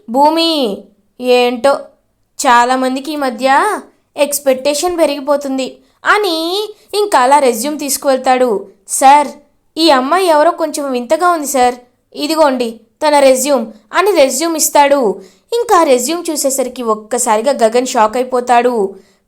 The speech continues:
పేరు భూమి, క్వాలిఫికేషన్ ఇంటర్, అర్హతలు శారదా ఆంటీ మనసులో చోటు సంపాదించుకోవడం, గగన్ గారి, ఆ, గగనమంత ప్రేమని పంచ, పొందడం, ఇవి నా అర్హతలు అని చెప్పి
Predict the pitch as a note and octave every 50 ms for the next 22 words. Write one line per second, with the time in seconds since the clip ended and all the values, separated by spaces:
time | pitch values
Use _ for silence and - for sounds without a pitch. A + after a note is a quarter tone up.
0 | _ - D#4+ E4 E4+ F#4 F#4 F#4+ G#4 G#4+ G4+ - - - A3+ A#3 C4+ C#4 C4+ C4+
1 | B3+ B3+ B3+ C4 B3+ - - _ _ _ - E4 D#4+ D#4+ F4 G4 F#4+ G#4 G4 G4
2 | D#4+ D#4 D4+ D#4+ F4 F4+ - - - B3 B3+ C4 A#3 A#3 B3 A#3 A3 A3 - -
3 | _ _ _ - A#3 A#3+ C4 D4 D#4 F4+ F#4 F#4 E4 D4 D4+ E4+ F#4+ F#4 - -
4 | B3 A#3+ B3+ C#4 C4+ D4+ D4 C#4+ C#4 C4+ C#4 C#4 B3+ A#3 G#3+ G#3+ G#3+ A3+ C4+ C4
5 | B3+ B3+ A#3+ G#3 G#3+ G#3+ G#3+ C4 A#3+ A#3 A3+ A#3 A#3 A#3+ A3+ G#3+ A3 - - A#3
6 | A3+ A3+ A3+ A#3+ A#3 - _ _ _ _ - G#3+ A#3+ A#3+ A#3+ C4+ C#4+ D4 C#4 B3+
7 | C#4 C4+ C4 B3+ B3+ A3 G#3 G#3 - _ _ _ - A3+ A3 G#3 G3+ G3 G3 G3
8 | - - G#3+ G#3 A3 A3 A#3+ B3 B3 B3+ B3 A#3+ A#3 A3+ A3+ A3 A3 A3 A#3+ A3+
9 | A#3 B3 C4+ C#4+ C4 A#3+ - A#3+ A3 G#3+ G#3+ A#3+ A3+ G#3 G#3 - - _ _ _
10 | _ _ _ _ _ - A#3+ A#3 A#3+ B3+ C4 B3 A#3+ B3 A#3+ - - - _ _
11 | - D4 E4 F#4 G#4+ G#4 G4 E4 D4+ F4+ C#4+ C4+ D#4+ D#4+ - D#4+ D#4+ D4+ C#4 C4+
12 | A#3 A#3 G#3+ - - A3+ G#3+ A3 A#3 C4+ D#4 F#4 G#4+